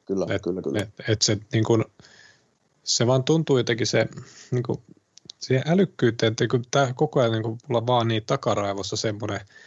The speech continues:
Speaker 2: keskustelu, et, että julkisesti, tai se julkista keskustelusta tulee niin kun helposti sellainen maku, että se älykkyys määrää kaiken.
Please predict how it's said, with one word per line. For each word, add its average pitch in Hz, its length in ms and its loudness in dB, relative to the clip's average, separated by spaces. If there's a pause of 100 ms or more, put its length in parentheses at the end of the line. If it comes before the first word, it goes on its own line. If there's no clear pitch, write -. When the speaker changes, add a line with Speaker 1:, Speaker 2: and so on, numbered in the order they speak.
(180)
Speaker 2:
keskustelu, 107 680 -2
et, - 80 -4 (460)
että 113 320 -4 (640)
julkisesti, 139 920 2
tai 120 240 2
se 135 100 4
julkista 147 460 2
keskustelusta 107 720 -4
tulee 110 260 2
niin 110 120 0
kun 107 100 -2
helposti 123 400 0
sellainen 110 240 0
maku, 123 300 0
että 90 100 -4
se - 100 -4
älykkyys 117 540 0
määrää 107 440 2
kaiken. 107 580 0